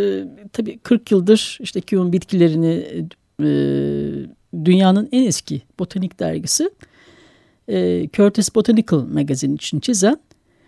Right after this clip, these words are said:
e, botanik sanatçısı, bilimsel illüstratör Christabel King ile de, e, tanışma, onunla karşılaşma fırsatım oldu. E,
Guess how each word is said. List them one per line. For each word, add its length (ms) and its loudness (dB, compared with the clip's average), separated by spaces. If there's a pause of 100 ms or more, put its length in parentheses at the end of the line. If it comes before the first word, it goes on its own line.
(560)
e, 280 -2
botanik 360 2
sanatçısı, 800 0
bilimsel 420 0
illüstratör 500 -2
Christabel 600 4
King 320 4
ile 160 2
de, 160 -6 (140)
e, 340 -2
tanışma, 680 -4
onunla 360 -2
karşılaşma 500 -2
fırsatım 480 -6
oldu. 340 -4 (1300)
E, 60 0